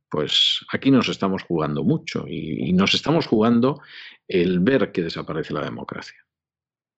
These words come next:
Y que, como pasó en la antigüedad con, con la democracia, pues desaparece y efectivamente desaparece porque al final hay ciertas conductas que implican la desaparición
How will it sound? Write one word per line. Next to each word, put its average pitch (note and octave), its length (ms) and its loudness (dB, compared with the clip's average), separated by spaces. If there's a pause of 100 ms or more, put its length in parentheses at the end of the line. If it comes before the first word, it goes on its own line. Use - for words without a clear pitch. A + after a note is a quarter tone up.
Y A2 260 0
que, C3 220 4
como E2 280 -2
pasó A2+ 520 2
en G2 140 2
la F2+ 80 2
antigüedad G2+ 800 2
con, - 340 -14 (480)
con G#2+ 180 0
la A2 120 0
democracia, B2+ 600 2
pues D#2+ 160 -2
desaparece F2 840 -2
y D2+ 340 -2
efectivamente G2 680 0
desaparece G2 680 0
porque - 240 -4
al C#2 100 0
final F2 280 -2
hay E2+ 140 0
ciertas A#2 580 0
conductas A#2 640 0 (280)
que F2+ 100 -4
implican - 640 0
la C#2+ 140 -4
desaparición E2 800 -2